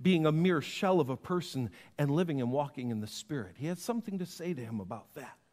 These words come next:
In Ma-, in Matthew chapter, chapter twenty-three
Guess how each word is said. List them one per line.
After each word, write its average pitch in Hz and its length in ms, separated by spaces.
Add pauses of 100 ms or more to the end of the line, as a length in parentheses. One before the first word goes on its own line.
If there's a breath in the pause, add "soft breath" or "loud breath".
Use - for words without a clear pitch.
(520 soft breath)
In 202 240
Ma-, 214 180
in 202 240
Matthew 220 380
chapter, 190 600 (260 loud breath)
chapter 208 420
twenty-three 202 880